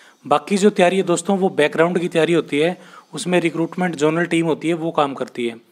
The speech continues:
और जो पीईटी, पीएसटी करवानी होती है, उसमें काफ़ी सारा स्टाफ जो है वो इंक्लूडेड रहता है। ठीक है, अब जो आपका रिटन एग्जाम करवाना है, उसमें सिर्फ दो दिन ही ड्यूटी लगेगी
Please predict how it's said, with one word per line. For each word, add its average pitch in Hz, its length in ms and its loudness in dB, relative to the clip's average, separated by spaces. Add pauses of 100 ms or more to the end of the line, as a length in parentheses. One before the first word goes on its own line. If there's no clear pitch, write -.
(400)
और 147 120 0
जो 180 120 2
पीईटी, 185 380 -2
पीएसटी 190 400 -2
करवानी 175 320 2
होती 165 200 -4
है, 175 60 2
उसमें 180 420 -2 (320)
काफ़ी 160 300 2
सारा 170 300 4
स्टाफ 170 340 0
जो 160 100 -2
है 156 60 4
वो 170 140 0
इंक्लूडेड 160 440 -2
रहता 123 260 0
है। 113 160 -6 (640)
ठीक 185 160 0
है, 165 240 -2 (220)
अब 175 400 2
जो 165 140 2
आपका 170 240 4
रिटन 185 260 0
एग्जाम 175 280 2
करवाना 160 340 0
है, 180 60 0
उसमें 175 220 -6
सिर्फ 185 220 -4
दो 175 320 2
दिन 165 280 -2
ही 165 160 -2
ड्यूटी 170 240 0
लगेगी 151 540 0